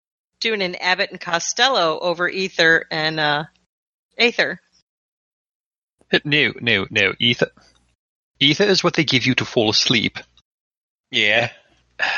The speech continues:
Speaker 2: Aether, A. Not ether with an E,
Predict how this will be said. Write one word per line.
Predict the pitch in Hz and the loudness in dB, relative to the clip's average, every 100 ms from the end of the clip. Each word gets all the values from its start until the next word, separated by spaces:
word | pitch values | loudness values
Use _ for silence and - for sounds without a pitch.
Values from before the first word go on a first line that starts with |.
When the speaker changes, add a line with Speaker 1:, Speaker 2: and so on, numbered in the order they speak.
| - - _ _ _ _ _ _ - | -8 -18 _ _ _ _ _ _ -4
Speaker 2:
Aether, | 139 147 151 117 98 - | 0 0 0 0 -2 0
A. | 123 110 - - _ _ _ - | 0 0 -2 -6 _ _ _ -4
Not | 107 120 - | 0 0 0
ether | 175 180 - 98 95 | 0 0 2 2 0
with | 107 113 | -2 -2
an | |
E, | 180 156 104 | 2 2 2